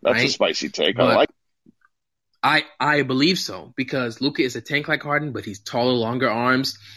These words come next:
Speaker 2: So there's, there's, I think there's more defensive upside and offensive upside, right? But I see a lot of Mavs fans looking at this, some, like,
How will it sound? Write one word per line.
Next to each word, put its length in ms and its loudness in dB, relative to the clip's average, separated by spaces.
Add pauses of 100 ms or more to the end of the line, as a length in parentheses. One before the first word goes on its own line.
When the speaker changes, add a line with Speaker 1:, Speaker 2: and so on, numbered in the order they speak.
(140)
Speaker 2:
So 180 2
there's, 380 2 (220)
there's, 180 -2 (120)
I 160 0
think 220 -4
there's 240 -4
more 180 -6
defensive 540 -6
upside 540 -4
and 200 0
offensive 380 -4
upside, 420 -6
right? 280 -2 (960)
But 260 0 (340)
I 140 0
see 600 0 (320)
a 60 -6
lot 200 2
of 80 -2
Mavs 420 -2
fans 360 -4
looking 360 -2
at 160 -6
this, 520 -4
some, 560 -12
like, 240 -14